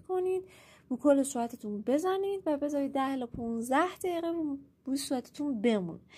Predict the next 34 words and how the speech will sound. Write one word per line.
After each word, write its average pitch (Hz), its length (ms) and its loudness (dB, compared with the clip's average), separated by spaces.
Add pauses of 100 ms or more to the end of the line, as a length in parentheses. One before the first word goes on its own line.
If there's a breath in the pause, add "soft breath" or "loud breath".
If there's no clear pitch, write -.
(400 loud breath)
در 277 180 8
نهایت 277 220 0
با 254 140 0
آب 262 200 2
ولرم 277 440 -2
یا 247 160 -4
آب 233 140 -4
سرد 262 420 -2
صورتتون 254 480 -6
رو 247 80 -6
بشویید. 196 600 -4
این 302 200 -6
کار 349 220 0
باعث 277 300 0
درمان 262 1000 0
جوشاتون 202 640 -4
می‌شه. - 200 -10 (840 loud breath)
ماسک 392 260 4 (140)
آخر 381 280 2 (100)
ماسک 381 300 -2 (100)
م-، 269 340 0
پروبیوتیک 277 880 0 (100)
هستش 381 540 0
و 349 120 4
خیار. 202 520 -8
بچه 392 300 0
ماسکی 339 600 -4
که، 381 320 0 (760 soft breath)
اه، 220 600 2 (200)
داخلش 269 640 0
ماست 269 420 2
پروبیوتیک 214 760 -2
داشته 208 440 0
باشه، 214 640 0